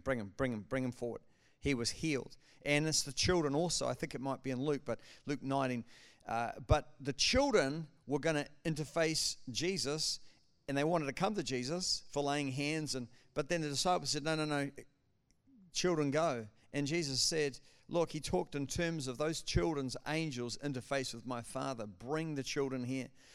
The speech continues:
And sometimes in our, uh, our quest or our earnestness or our zeal, we can actually, uh,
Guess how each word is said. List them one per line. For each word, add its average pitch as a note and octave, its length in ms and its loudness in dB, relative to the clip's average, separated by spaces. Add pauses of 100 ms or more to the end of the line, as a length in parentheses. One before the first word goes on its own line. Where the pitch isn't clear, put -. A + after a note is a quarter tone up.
(140)
And D3 140 0
sometimes D#3+ 720 2
in C#3+ 160 -4
our, B2 260 -2 (440)
uh, A#2 280 -2
our A#2+ 140 -2
quest - 640 0 (320)
or A#2+ 260 -2
our A#2+ 220 -2
earnestness D#3 840 0
or A#2+ 180 -2
our A#2 160 -2
zeal, C3+ 600 0 (320)
we C3+ 80 -6
can C3+ 160 -4
actually, C#3 760 -4 (920)
uh, A#2 420 -2